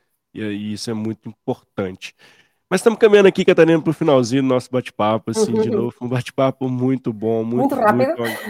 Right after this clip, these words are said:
Speaker 1: muito rápido, né? As pessoas, "Pô, mas não tem pergunta", mas você vai perceber que quando você,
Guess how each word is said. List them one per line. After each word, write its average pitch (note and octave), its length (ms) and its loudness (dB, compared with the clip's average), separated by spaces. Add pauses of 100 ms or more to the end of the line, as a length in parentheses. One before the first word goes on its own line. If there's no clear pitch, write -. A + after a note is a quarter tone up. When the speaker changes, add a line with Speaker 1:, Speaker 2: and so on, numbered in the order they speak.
(200)
Speaker 1:
muito C3+ 240 2
rápido, B2+ 460 2
né? C3 120 4
As B2+ 100 2
pessoas, B2+ 320 -6
"Pô, F#3 180 -2
mas D3 400 -6
não C3 120 -14
tem D#3+ 120 -10
pergunta", C#3 760 -6
mas C3+ 180 -4
você D3 80 -8
vai C#3 100 -4
perceber C3 420 -8
que - 60 -18
quando C3 180 -8
você, B2+ 120 -12